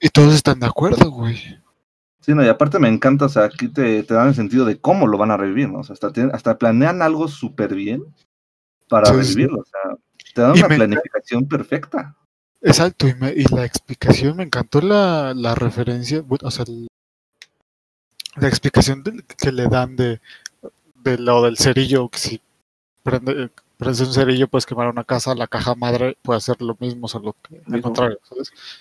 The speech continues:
Speaker 1: O sea,
Speaker 2: Ujú.
Speaker 1: eso, eh, como que la explicación que le dieron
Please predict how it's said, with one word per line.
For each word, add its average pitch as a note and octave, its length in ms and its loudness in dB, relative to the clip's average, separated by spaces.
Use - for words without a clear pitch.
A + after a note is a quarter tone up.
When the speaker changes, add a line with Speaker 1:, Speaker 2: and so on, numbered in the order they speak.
Speaker 1:
O C#3 80 0
sea, D3+ 140 6
Speaker 2:
Ujú. - 100 -2
Speaker 1:
eso, C#3 600 0
eh, - 320 -16
como C3+ 200 -4
que C3+ 120 -2
la B2 140 -4
explicación - 640 -2
que G3 100 -6
le D#3+ 140 0
dieron B2 340 -2